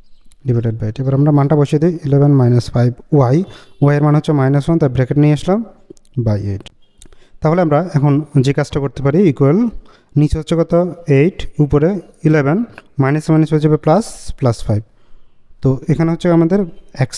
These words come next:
থাকবে, আহ, এগারো আর পাঁচ হচ্ছে গিয়ে কত? ষোলো by eight। কাটাকাটি করলে হচ্ছে কত? টু।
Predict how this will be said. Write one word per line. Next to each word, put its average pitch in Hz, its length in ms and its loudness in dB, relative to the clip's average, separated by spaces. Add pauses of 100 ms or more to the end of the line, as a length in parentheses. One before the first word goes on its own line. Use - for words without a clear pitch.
থাকবে, 135 260 -2
আহ, 247 60 0 (2500)
এগারো 160 300 0
আর 151 160 0
পাঁচ 147 120 0 (100)
হচ্ছে - 200 -2
গিয়ে 151 140 0
কত? 139 140 -2
ষোলো 160 360 0 (360)
by 120 100 2 (120)
eight। 117 140 -2 (100)
কাটাকাটি 139 320 -2
করলে 143 200 0
হচ্ছে 147 220 -4
কত? 156 100 -2 (140)
টু। 160 160 0